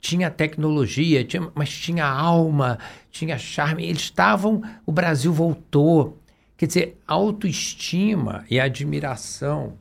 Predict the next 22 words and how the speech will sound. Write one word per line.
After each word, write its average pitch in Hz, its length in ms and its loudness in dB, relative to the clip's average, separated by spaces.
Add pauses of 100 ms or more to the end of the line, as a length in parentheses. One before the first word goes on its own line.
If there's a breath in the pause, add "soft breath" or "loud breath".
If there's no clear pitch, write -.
(140)
do - 120 -6
estrangeiro 110 580 -4
pelo 101 220 -4
Brasil 104 400 -4
e 123 80 0
a - 20 2
autoestima 147 560 -4
do 131 80 -6
brasileiro 107 640 -4 (320 soft breath)
foi 185 260 -2
de 170 160 -2
zero 170 380 -2
a 165 80 0
cem 151 560 0
em 156 140 0
duas 175 420 0
horas, 127 460 -2
em 113 60 -4
duas 120 220 -2
horas 143 280 -4
e 170 40 -4
meia. 165 380 -2